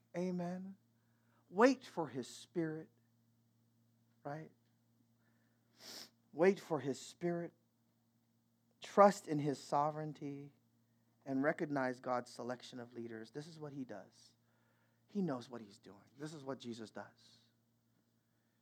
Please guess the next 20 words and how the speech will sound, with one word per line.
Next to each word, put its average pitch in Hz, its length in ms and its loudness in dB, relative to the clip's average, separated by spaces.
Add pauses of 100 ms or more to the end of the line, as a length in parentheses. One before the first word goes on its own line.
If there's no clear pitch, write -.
(120)
And 131 200 0
these 165 200 0
are 151 160 4
our 147 180 2
resources 131 840 -6
for 120 140 -2
the 117 80 -4
local 110 420 -6
church. - 240 -12 (580)
Amen? 120 360 -8 (880)
Keep - 240 0
going. 117 260 -4 (1000)
Keep - 280 -10
going. - 200 -12 (4000)
Pardon 165 380 10
for 151 200 -2
sin 165 440 2
and 139 160 0
a 120 60 -2
peace 160 360 -6